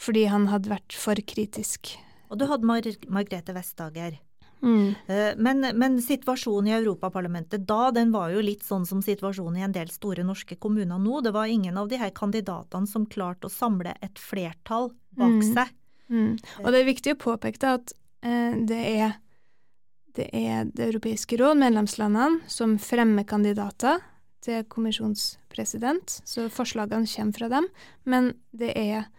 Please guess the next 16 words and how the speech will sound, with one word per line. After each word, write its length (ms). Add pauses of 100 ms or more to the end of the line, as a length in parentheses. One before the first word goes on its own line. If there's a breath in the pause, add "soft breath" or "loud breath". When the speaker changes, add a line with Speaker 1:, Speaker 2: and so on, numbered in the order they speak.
(160)
Speaker 1:
Europaparlamentet 840
som 160
velger 360
dem. 180 (340)
Så, 280 (100)
så 260 (760)
situasjonen 640
var 140
den 160
at 220
ingen 420
av 120
de 200
her 260 (640 soft breath)
toppkandidatene 880
fikk 500